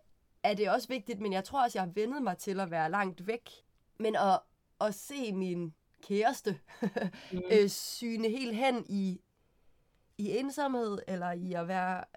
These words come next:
Speaker 1: sa-, i savn, og at det,
Speaker 2: Ja.
Speaker 1: det vil jeg have mindst lige så svært ved, som at bakse med mit eget, tror jeg.
Speaker 2: Ja, ja.
Speaker 1: Øh, hvad, hvad tænker du om det?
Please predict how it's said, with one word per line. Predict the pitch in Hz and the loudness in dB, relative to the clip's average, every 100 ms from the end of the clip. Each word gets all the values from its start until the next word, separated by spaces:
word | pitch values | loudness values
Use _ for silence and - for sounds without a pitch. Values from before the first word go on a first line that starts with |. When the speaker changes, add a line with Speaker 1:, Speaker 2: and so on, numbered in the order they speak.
| - | -12
Speaker 1:
sa-, | 196 - 202 - | -10 -8 -8 -8
i | |
savn, | 196 - 233 262 220 190 - | -8 -2 2 4 2 -2 -2
og | 175 170 165 165 _ _ _ _ | -2 -2 -2 -6 _ _ _ _
at | 226 202 - | -10 -10 -8
det, | 262 | -6
Speaker 2:
Ja. | 240 156 - | -6 -6 -4
Speaker 1:
det | 240 | -2
vil | 240 | 2
jeg | 220 185 - _ - | 4 6 2 _ -8
have | 185 190 185 | -2 0 0
mindst | 190 269 254 - | 0 0 0 -2
lige | 202 | -6
så | 190 | -6
svært | - 190 170 | 0 2 2
ved, | - 175 | -2 -6
som | 175 190 | -4 -2
at | 180 | -4
bakse | 165 185 - | -4 -6 -4
med | 196 | -6
mit | 175 165 | -6 -6
eget, | 175 196 277 | -2 -2 -2
tror | - 175 | -6 -6
jeg. | 143 160 _ _ _ - | -4 -6 _ _ _ -12
Speaker 2:
Ja, | 180 160 - - | -10 -10 -14 -4
ja. | 190 190 | -2 0
Speaker 1:
Øh, | 180 175 170 165 | -2 -4 -6 -8
hvad, | 185 208 | -6 -4
hvad | 202 226 | -2 -4
tænker | - 220 214 220 | -4 -4 -2 -4
du | 202 | -2
om | 185 175 | -2 -2
det? | 202 220 | -4 -6